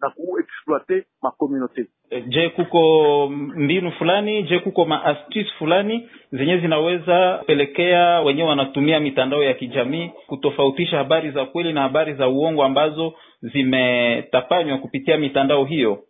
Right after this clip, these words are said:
Speaker 1: Nilisema hapa karibuni wakati nilikuwa nikieleza kwa, kwa swali la pili, nilisema kuna message yenyewe inakuja ndani ya, ya ma-, mitandao yetu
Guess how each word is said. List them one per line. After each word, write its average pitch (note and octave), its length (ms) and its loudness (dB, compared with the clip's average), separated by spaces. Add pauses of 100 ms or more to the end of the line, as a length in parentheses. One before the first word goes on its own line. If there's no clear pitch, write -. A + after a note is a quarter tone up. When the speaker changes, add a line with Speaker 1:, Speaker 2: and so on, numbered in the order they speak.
(140)
Speaker 1:
Nilisema G3 460 -4
hapa F#3+ 500 -2
karibuni D#3+ 580 -6
wakati E3 340 -4
nilikuwa E3 220 -4
nikieleza C3 600 -6 (140)
kwa, C3 160 -8
kwa - 180 -4
swali F3 220 -4
la C3 100 -2
pili, E3 240 -6
nilisema C3 460 -4 (220)
kuna F3+ 200 -2
message G#3 480 -6
yenyewe F#3+ 220 0
inakuja F3 520 -4
ndani E3+ 240 -2
ya, B2+ 440 -4 (100)
ya C#3 120 0
ma-, C#3 380 0
mitandao D3+ 540 -2
yetu E3+ 360 -4